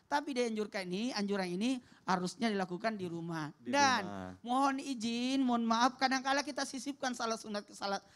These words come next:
Speaker 1: salat fardu kita, asa, eh, kita berangkat ya, pas salat dulu. Ternyata pentingnya ini, karena ketika kita akan melaksanakannya ini, artinya menimbulkan ketenangan.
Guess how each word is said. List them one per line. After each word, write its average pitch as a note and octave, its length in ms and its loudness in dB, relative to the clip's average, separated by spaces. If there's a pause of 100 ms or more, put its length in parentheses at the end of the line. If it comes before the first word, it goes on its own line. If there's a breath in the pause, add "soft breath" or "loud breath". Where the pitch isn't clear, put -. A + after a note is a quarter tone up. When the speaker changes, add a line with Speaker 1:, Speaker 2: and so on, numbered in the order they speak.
(140 loud breath)
Speaker 1:
salat G#3+ 320 4
fardu G3+ 160 4
kita, A#3+ 240 0
asa, - 240 -6
eh, F#3+ 120 -4 (520 soft breath)
kita B3 80 -2
berangkat A#3 300 2 (100)
ya, B3 40 0 (200)
pas F#3 140 0
salat G3 180 0
dulu. F3+ 160 -2 (160)
Ternyata D4+ 720 4 (320 loud breath)
pentingnya B3+ 540 2
ini, G3 480 0 (180 loud breath)
karena A#3+ 240 4
ketika C#4+ 400 0
kita C4 240 0
akan B3+ 160 2
melaksanakannya G#3 720 2
ini, A3 180 2 (320 loud breath)
artinya A#3 400 6 (400 soft breath)
menimbulkan B3+ 640 4
ketenangan. A#3 640 -2